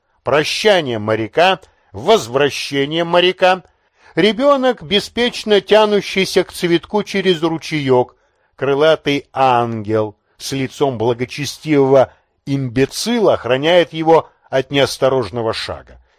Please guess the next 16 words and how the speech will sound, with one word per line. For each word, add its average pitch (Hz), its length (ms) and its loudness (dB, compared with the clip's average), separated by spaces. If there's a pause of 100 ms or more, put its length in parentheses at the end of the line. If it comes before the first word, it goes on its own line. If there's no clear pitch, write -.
(400)
Перед 208 300 0
окном 214 540 2
кованая 180 580 4
чугунная 156 800 2
подставка - 1000 0
для 156 220 -4
цветов, 214 600 -2 (180)
выкрашенная 202 760 0
в 147 100 -10
белый 190 340 4
цвет 262 500 -2 (220)
и 135 100 -6
заполненная 208 800 2
горшками 147 1000 0
с 85 220 -14
геранью. 95 600 -2